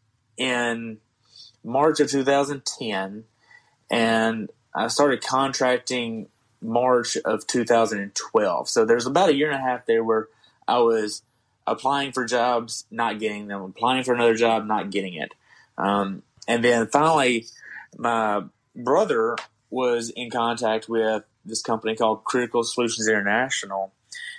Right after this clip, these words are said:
and he knew a guy named Daryl, and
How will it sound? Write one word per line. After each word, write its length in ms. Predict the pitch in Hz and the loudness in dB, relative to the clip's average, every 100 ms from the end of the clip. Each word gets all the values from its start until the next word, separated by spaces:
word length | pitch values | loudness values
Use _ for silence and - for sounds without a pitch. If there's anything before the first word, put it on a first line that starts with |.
| - - | -14 -2
and 240 | 110 110 | 0 2
he 180 | 127 120 | 2 2
knew 200 | 117 117 | 4 4
a 40 | |
guy 220 | 110 110 107 | 6 4 2
named 320 | 104 101 104 | -2 -8 -2
Daryl, 500 | 123 131 98 98 110 - - _ - | 0 2 0 -2 -6 -14 -20 _ -8
and 380 | 110 107 104 | -4 -4 -6